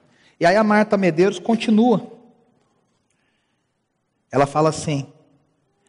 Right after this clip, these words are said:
Chantal Thomas aborda a ideia de que o turismo hoje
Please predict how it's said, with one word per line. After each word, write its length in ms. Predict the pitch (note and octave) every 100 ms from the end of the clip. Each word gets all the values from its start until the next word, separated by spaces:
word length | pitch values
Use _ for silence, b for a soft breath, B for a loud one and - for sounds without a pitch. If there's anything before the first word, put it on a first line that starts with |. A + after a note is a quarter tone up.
| _
Chantal 400 | - G3+ F#3+ A#3+
Thomas 680 | A#3 A3 A#3 C#3+ G2+ - - _
aborda 500 | C#3+ D3 F#3 F#3+ D3
a 20 |
ideia 600 | C3+ D3+ D#3+ A#2+ G2+ - _ b b
de 100 | D#3+
que 100 | F3
o 20 |
turismo 720 | G3 G#3+ F#3+ B3 E4+ G#3+ F3 F3
hoje 360 | A#3 - -